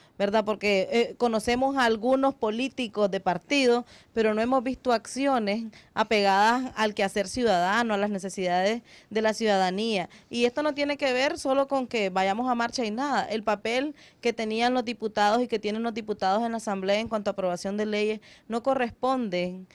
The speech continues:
siempre a las necesidades de la ciudadanía. Entonces, ¿qué puede, qué fi-, qué credibilidad puede manifestar la oposición ante la ciudadanía cuando de repente ni la conocemos? Pues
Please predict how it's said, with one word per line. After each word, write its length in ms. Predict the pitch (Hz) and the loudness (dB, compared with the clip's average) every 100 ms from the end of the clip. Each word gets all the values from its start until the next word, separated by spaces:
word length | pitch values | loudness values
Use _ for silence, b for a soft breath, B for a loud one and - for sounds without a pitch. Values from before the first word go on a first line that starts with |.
| b | b
siempre 600 | - - 247 214 202 196 202 | -12 -2 0 0 0 -2 0
a 100 | 208 | -2
las 120 | 220 | -2
necesidades 560 | 208 220 190 190 180 | -4 -6 -4 0 0
de 100 | 214 | -2
la 100 | 262 | -6
ciudadanía. 800 | 226 190 165 156 165 220 220 165 b b b | -6 -4 -4 -4 -6 -6 -6 -8 b b b
Entonces, 380 | 202 233 220 - b b _ - _ - | -4 0 -2 -4 b b _ -20 _ 0
¿qué 140 | 277 | 0
puede, 500 | 269 277 285 285 247 | 2 2 4 2 0
qué 220 | - 277 | 2 2
fi-, 240 | 277 302 277 | 2 -4 -4
qué 220 | 285 262 | -2 0
credibilidad 880 | 277 277 269 277 254 220 247 277 - | 2 2 0 -2 -2 2 2 2 -2
puede 260 | - 233 254 | -4 0 2
manifestar 760 | 254 254 254 247 - 247 233 190 - | 2 0 -2 -4 0 2 2 0 -2
la 180 | 214 | 2
oposición 680 | 220 220 202 208 - 269 233 | 2 0 -6 -6 -4 -4 -2
ante 180 | 196 190 | -2 -2
la 80 | 196 | -2
ciudadanía 640 | 202 226 226 226 226 233 240 B - | 0 0 2 0 -2 -4 -6 B -6
cuando 180 | 254 | 0
de 80 | 240 | 0
repente 400 | 214 202 208 240 | 0 -2 -4 -2
ni 80 | 262 | 0
la 140 | 262 | 2
conocemos? 580 | 247 208 175 262 254 180 | 2 -2 -4 -2 -2 -2
Pues 220 | - 233 | -4 -4